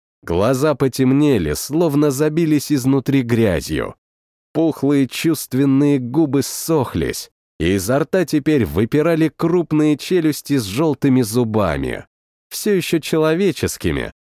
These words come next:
но достаточно сильными, чтобы рвать живую плоть, если бы существо добралось до жертвы. Андра сомневалась, что молоденькой ведьмочке было бы просто вернуть свой прежний облик,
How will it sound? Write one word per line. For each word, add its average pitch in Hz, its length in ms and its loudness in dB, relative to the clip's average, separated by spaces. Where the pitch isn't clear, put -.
но 90 220 0
достаточно 156 840 0
сильными, 101 580 0
чтобы 107 420 0
рвать 151 320 0
живую 147 540 0
плоть, 160 480 -2
если 170 380 0
бы 151 140 0
существо 160 680 -2
добралось 135 640 0
до 104 180 2
жертвы. 69 680 -4
Андра 175 440 0
сомневалась, 165 920 0
что - 280 -2
молоденькой 151 720 0
ведьмочке 156 680 0
было 160 320 0
бы 151 160 0
просто 175 460 -2
вернуть 143 440 2
свой 127 280 0
прежний 120 520 2
облик, 92 480 -2